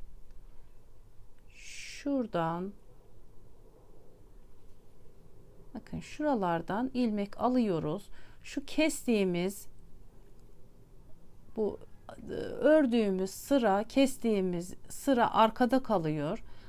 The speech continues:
Ar-, hemen kestiğimiz yerin arka tarafından alıyoruz. Ters tarafından alıyoruz arkadaşlar. İlmek alıyoruz bir sıra.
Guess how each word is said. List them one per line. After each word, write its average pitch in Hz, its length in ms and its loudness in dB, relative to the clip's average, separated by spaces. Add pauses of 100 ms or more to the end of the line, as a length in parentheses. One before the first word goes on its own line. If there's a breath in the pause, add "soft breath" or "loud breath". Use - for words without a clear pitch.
(220 soft breath)
Ar-, 277 220 10
hemen 262 400 8
kestiğimiz 269 580 6
yerin 247 240 4
arka 262 360 6
tarafından 160 640 0
alıyoruz. 143 500 -2
Ters 247 300 6
tarafından 151 600 -2
alıyoruz 156 440 -2
arkadaşlar. 151 680 0
İlmek 180 480 2
alıyoruz 139 520 -4
bir 208 80 -2
sıra. 151 380 -6